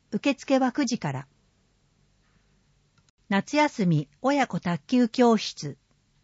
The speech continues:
日時、八月十一日、月曜祝日、九時三十分から十一時、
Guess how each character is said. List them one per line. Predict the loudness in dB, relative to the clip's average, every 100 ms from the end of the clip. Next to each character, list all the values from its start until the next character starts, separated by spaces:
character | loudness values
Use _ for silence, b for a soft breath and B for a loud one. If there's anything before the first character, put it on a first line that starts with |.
| _ _ _ _ _ _ _ _ _ _
日 | 0 2 2 -2
時、 | -2 -6 -10 _ _ _ _ _
八 | -8 -6 0
月 | 2 2 0
十 | 0 2 2
一 | 2 2
日、 | 2 2 0 -6 -6 _ _
月 | -2 0 -2
曜 | 0 0
祝 | -2 -6 -4
日、 | -2 -4 -6 -8 _ _ _ _ _ _ _
九 | -6
時 | -4 0
三 | 4 4
十 | 2 -4
分 | -2 0 0
か | 0
ら | -2
十 | 2 2 2
一 | 0 -4
時、 | -4 -8